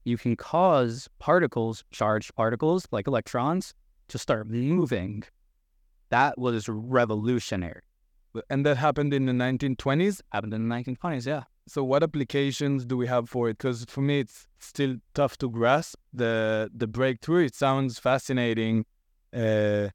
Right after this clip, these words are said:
Speaker 2: but theoretically, but are there any applications to life that we've used this knowledge of, uh, photons that carry out this energy and can, uh, move electrons?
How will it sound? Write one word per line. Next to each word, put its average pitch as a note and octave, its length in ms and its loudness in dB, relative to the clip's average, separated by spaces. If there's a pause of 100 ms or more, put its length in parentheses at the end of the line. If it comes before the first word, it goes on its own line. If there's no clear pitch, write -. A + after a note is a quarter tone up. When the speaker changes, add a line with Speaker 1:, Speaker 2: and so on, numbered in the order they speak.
(460)
Speaker 2:
but A2+ 240 0 (120)
theoretically, A2 640 4
but G2 260 -2 (180)
are A2 220 2
there G#2+ 300 0
any A2+ 260 0
applications B2 1000 -2
to A#2 320 -2
life A2 420 2
that D3+ 180 -2
we've D#3 240 0
used E3+ 360 0 (100)
this - 440 -6
knowledge C3+ 420 0
of, B2+ 240 -4
uh, C3 180 2
photons C3+ 800 -2
that B2 240 2 (100)
carry C3 280 2
out B2 220 2
this B2 160 -6
energy C3 520 -2 (140)
and A#2 320 -2
can, A#2 500 2 (280)
uh, G#2+ 460 2
move B2 560 0 (380)
electrons? F3 680 0